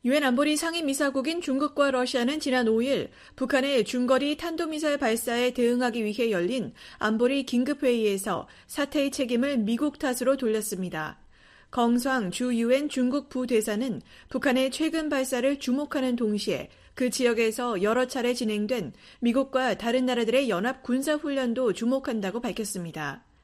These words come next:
안나 에부스티그니바 러시아 차석 대사도 미국과 그 동맹들이 대규모 군사훈련을 재개했다며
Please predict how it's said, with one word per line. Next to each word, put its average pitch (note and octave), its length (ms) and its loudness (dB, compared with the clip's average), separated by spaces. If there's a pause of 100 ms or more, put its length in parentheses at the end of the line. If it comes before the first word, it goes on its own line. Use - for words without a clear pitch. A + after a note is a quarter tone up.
(140)
안나 C4 560 2
에부스티그니바 B3+ 1200 2
러시아 A#3+ 500 2
차석 D#4 460 -2
대사도 B3 580 0 (300)
미국과 C#4+ 540 2
그 C4+ 200 2
동맹들이 B3 640 2
대규모 B3+ 760 2
군사훈련을 C#4 840 0
재개했다며 A3+ 880 0